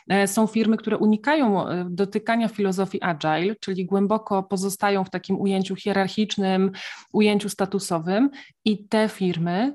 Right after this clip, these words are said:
zmagają się z coraz większymi problemami. E, to są problemy natury kasa, biznes, klienci, wizerunek i powoli ten beton zaczyna się kruszyć. Natomiast powoli oznacza,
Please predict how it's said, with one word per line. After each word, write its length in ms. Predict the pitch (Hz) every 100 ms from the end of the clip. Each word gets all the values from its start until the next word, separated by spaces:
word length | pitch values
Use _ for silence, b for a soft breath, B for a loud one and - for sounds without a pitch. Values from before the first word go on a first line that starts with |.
| - 185
zmagają 680 | 165 202 202 202 190 180
się 220 | 175 208 247
z 80 |
coraz 320 | - 202 220 214
większymi 420 | 202 - 214 220
problemami. 800 | - 196 214 240 214 165 - - B B B -
E, 80 | 180
to 120 | 208
są 180 | 240 233
problemy 440 | 220 190 185 214
natury 720 | 226 196 202 208 202 202 185 -
kasa, 560 | 214 208 233 220 220 -
biznes, 580 | 180 202 190 202 214 -
klienci, 760 | - 202 190 175 170 - 196 196
wizerunek 760 | 196 185 180 165 175 269 - B B B -
i 100 | 233
powoli 460 | 233 208 220 247 262
ten 200 | 214 196
beton 280 | 208 226
zaczyna 420 | 208 202 202 196 190
się 160 | 202
kruszyć. 520 | - 185 156 - - -
Natomiast 580 | 190 190 220 220 - - _
powoli 480 | 214 208 233 247 220
oznacza, 640 | 190 190 175 170 233 320